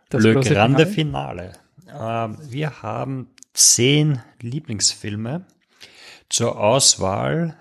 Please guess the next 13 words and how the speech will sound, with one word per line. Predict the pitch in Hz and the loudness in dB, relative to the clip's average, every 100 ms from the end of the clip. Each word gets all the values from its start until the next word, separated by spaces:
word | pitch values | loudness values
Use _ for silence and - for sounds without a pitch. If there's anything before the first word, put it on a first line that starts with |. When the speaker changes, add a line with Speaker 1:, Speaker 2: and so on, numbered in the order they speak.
| - | -6
Speaker 2:
alphabetisch. | 107 131 - - - - 113 101 - 107 67 - - | -2 -2 -2 -6 -8 -6 -6 -6 -8 -8 -4 -4 -4
Ist | - 110 - - | -2 0 0 0
das | 104 - - | 0 0 0
Anatomy | 110 107 139 135 139 113 | -6 -8 -8 -8 -6 -6
of | 107 | -6
a | |
Fall, | 107 - - 98 104 120 123 _ - - | -10 -8 -4 -2 -2 -6 -10 _ -20 -8
Asteroid | 131 - - 131 104 - | -2 -2 2 2 2 2
City, | - 104 101 135 156 _ _ - - - - - - | 2 2 -4 -6 -8 _ _ -20 -20 -20 -20 -20 0
Barbie, | 98 92 90 82 110 170 - - _ | 2 4 0 -2 -4 -4 -8 -20 _
Beau | 101 87 101 165 | -16 -6 2 4
is | 190 - | 4 2
Afraid, | 104 - 95 117 156 - | -2 0 0 0 -4 -12